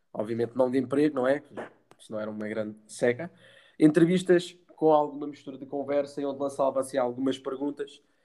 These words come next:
E eu gostava de ver e pensei, ok, se calhar trazer isto para Portugal pode ser, pode ser uma, pode ser uma boa ideia.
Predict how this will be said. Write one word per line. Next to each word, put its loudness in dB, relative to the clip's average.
E 2
eu 8
gostava 6
de -4
ver -2
e -10
pensei, -8
ok, -6
se -12
calhar -4
trazer -10
isto -16
para -14
Portugal -6
pode -8
ser, -8
pode -10
ser -20
uma, -2
pode -6
ser -6
uma 2
boa 6
ideia. 6